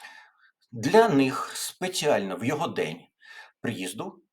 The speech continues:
влаштували, е, цілодобову комендантську годину. Всіх прогнали з вулиці, з площі, всіх загнали до квартир, і він лише, єдине, що ухмуряло його перебування в Херсоні, це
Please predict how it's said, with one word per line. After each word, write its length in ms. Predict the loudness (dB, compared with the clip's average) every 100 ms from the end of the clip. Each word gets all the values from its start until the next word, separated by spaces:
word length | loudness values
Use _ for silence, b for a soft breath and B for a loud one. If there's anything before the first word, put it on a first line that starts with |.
| _ -6
влаштували, 1080 | 2 2 2 2 4 6 8 8 8 4 -2 B B 4
е, 360 | 6 8 6
цілодобову 680 | 4 -2 -2 -2 -4 -6 -10
комендантську 600 | -8 -6 -4 -4 -4 -8 -8
годину. 420 | -6 -8 -14 -18 _ _ b b b
Всіх 340 | -2 0 0 -2
прогнали 540 | -4 -2 0 0 -4
з 80 | -6
вулиці, 640 | -6 -6 -6 -6 -8 -10 b b b
з 140 | -18 -10
площі, 720 | -2 0 0 0 -4 -8 -16 -8
всіх 320 | -2 -2 -2
загнали 460 | -4 -4 -4 -4 -6
до 120 | -8
квартир, 560 | -4 -4 0 2 2 B B B
і 120 | -4
він 220 | 0 0
лише, 640 | 0 0 0 0 -2 -6 -6
єдине, 300 | -4 -2 -2
що 500 | 0 2 4 2 -2 B B
ухмуряло 580 | -8 -6 -2 0 2 2
його 580 | 0 0 0 2 2
перебування 1160 | 0 2 2 2 0 0 -2 -6 -2 -2 0 -4 B B B
в 80 | -12
Херсоні, 540 | -8 -6 -6 -4 -4
це 500 | -6 -8 -2 -2 -2